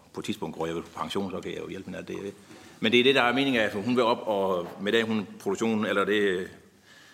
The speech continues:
det, hvor hun har været, og, øh, i en landbrug, eller i forproduktion, hvor, øh, baseret på salg af fersk lam året rundt, det er det, hun vil satse og se, om hun kan leve af det. Men det er jo ikke sikkert, hun kan. Igen, det kommer an på, hvor begrænsningen er, det både med jord og det der, hvor meget vi kan udvide.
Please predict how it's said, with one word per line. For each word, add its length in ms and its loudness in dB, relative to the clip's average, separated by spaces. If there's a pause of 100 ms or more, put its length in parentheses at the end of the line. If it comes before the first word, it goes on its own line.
(360)
det, 100 6
hvor 60 2
hun 100 0
har 80 4
været, 340 4
og, 440 -2
øh, 160 -6
i 100 -6
en 60 -8
landbrug, 420 -4
eller 180 -2
i 100 -4
forproduktion, 760 0
hvor, 320 -4
øh, 60 -8 (280)
baseret 300 -2
på 400 -4
salg 260 -2
af 240 -4 (160)
fersk 320 -4
lam 200 0
året 180 -2
rundt, 160 0
det 60 0
er 40 -2
det, 140 -2
hun 140 -8
vil 140 -4 (180)
satse 200 -10
og 60 -12
se, 80 -2
om 60 0
hun 100 -4
kan 200 2 (120)
leve 200 0
af 60 0
det. 80 -12
Men 60 -16
det 60 -6
er 40 4
jo 40 4
ikke 60 -2
sikkert, 160 2
hun 200 -2
kan. 80 -16 (460)
Igen, 220 2
det 80 0
kommer 140 0
an 60 0
på, 140 2
hvor 320 -2
begrænsningen 600 -2
er, 180 -4
det 100 -12
både 160 0
med 100 -4
jord 200 -2
og 60 0
det 80 -4
der, 60 -2
hvor 140 -4
meget 200 -2
vi 60 -10
kan 100 -6
udvide. 300 -8